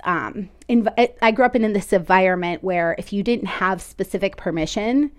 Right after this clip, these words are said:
and you did something that my, uh, mom's second husband didn't like, then it was really bad. And I'm not gonna get into details. It was just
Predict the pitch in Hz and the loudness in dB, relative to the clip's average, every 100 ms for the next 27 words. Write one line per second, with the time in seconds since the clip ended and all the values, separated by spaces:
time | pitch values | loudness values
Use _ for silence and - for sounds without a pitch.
0 | - - - - - - - _ _ _ | -20 -20 -20 -20 -20 -20 -20 _ _ _
1 | _ - 214 190 214 208 214 202 190 180 | _ -2 0 0 0 2 0 0 -4 -2
2 | 190 185 175 180 175 170 - - _ _ | -2 -2 0 2 4 2 -2 -10 _ _
3 | _ _ 190 180 175 170 156 170 - 170 | _ _ -6 -2 0 0 0 -2 -2 -2
4 | 139 - 185 - 196 190 180 175 180 170 | -2 -4 -8 -6 -2 0 0 0 0 -2
5 | 165 165 180 175 165 160 - 151 233 440 | -4 -6 -6 -4 -2 -2 0 0 2 0
6 | - - - - - - _ - - 170 | -4 -20 -20 -20 -20 -20 _ -20 -14 2
7 | 196 185 180 180 180 180 180 - - - | 4 6 4 2 0 -2 -4 -14 -20 -20
8 | _ - 202 175 165 160 170 170 180 160 | _ -6 2 2 2 -2 -10 -8 -4 -2
9 | 151 156 - - - - - - - 202 | -2 -4 -6 -6 -10 -12 -18 -18 -8 -4
10 | 220 240 277 269 254 233 226 196 196 190 | -2 0 0 2 2 0 -2 -2 -4 -2
11 | 156 165 - 208 202 208 202 - | -2 -2 -2 -4 -2 0 -2 -4